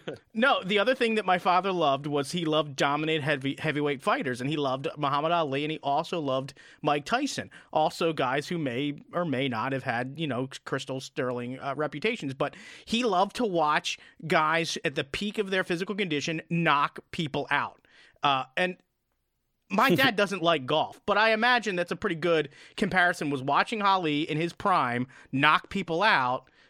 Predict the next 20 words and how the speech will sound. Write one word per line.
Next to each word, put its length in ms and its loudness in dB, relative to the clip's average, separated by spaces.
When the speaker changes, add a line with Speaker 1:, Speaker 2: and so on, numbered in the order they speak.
Speaker 2:
uh, 440 0
is 120 -2
probably 320 2
like 240 0
watching 440 -2
Tiger 260 0
Woods. 200 -2
And, 140 -4
and 160 -4
Ali 300 2
had 100 2
a 60 -6
similar 240 -2
thing. 160 -4
He 100 0
was 140 -2
gone, 340 2
he 100 -2
came 220 0
back 400 0